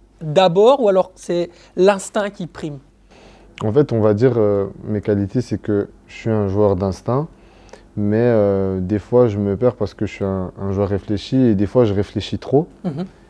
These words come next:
Speaker 2: Et ça me porte préjudice en fait, parce que je devrais un peu plus, euh, laisser ex-, exprimer mon instinct justement, qui est une, une de mes qualités, où, euh,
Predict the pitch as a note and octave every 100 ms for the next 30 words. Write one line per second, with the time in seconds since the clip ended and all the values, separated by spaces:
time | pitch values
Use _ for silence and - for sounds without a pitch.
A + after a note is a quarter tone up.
0 | _ A2 G#2 G2+ G#2+ G2 A#2+ A2+ - A2
1 | G2+ G2+ A2+ G#2 F2 F#2 - - _ -
2 | - - - - - - G2 - - G2+
3 | G2 G2 F#2 G#2+ F#2+ G#2 A#2 A2 G#2 B2
4 | A#2 - G#2 G2 F#2+ F#2+ F#2 G2+ - A#2
5 | A2+ G#2+ - - G#2 - - A2 A#2 A2
6 | A2 G#2 - G#2+ F#2+ F#2 - G#2 G#2+ -
7 | G#2+ G2 G2 G2 G2+ G#2 G#2+ G#2 G2+ G2+
8 | G2 G2+ G2 G2 C3 C3+ - - - -
9 | - - G#2 G2+ G2 F#2+ F#2 F#2 F2+ F2+